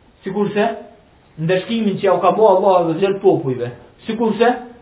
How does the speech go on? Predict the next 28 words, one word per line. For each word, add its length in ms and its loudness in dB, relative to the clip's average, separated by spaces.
tufanin 520 6
që 80 0
ja 100 2
ka 160 0
thua 160 0
Allahu 220 2
Azza 140 0
wa 60 -4
Jall 140 2
popullit 340 4
në 80 -4
ujë. 200 0
Dikush 280 -6
mund 160 -4
më 120 -4
dëshuar, 340 -6
qysh 200 -10
ose 220 -8
mos 180 -10
me 160 -6
i 60 -6
ka 100 -6
marrë 300 -4
ujë 160 -6
të 80 -16
krejt. 260 -8
Ose 360 4
qysh 200 0